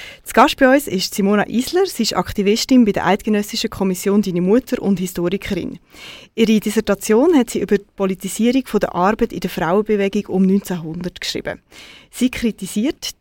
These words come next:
die aktuellen Bedingungen von der Kinderbetreuung in der Schweiz. Simona, du bist auch noch Historikerin. Ähm, wenn wir jetzt zurückschauen, woher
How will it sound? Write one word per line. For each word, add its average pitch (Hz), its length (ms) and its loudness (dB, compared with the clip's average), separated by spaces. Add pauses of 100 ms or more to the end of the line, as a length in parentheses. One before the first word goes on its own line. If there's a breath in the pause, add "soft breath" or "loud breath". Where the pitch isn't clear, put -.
(100)
die 208 120 2
aktuellen 196 420 2
Bedingungen 220 460 2
von 208 120 -4
der 180 120 -8
Kinderbetreuung 196 680 0
in 165 80 -6
der 175 80 -10
Schweiz. - 480 -4 (800 loud breath)
Simona, 226 500 6 (380)
du 196 80 -6
bist 190 140 0
auch 190 120 2
noch 208 100 2
Historikerin. 277 960 2 (120)
Ähm, 202 500 2 (580)
wenn 202 140 0
wir 233 80 2
jetzt - 200 -8
zurückschauen, 233 420 2
woher 190 500 -2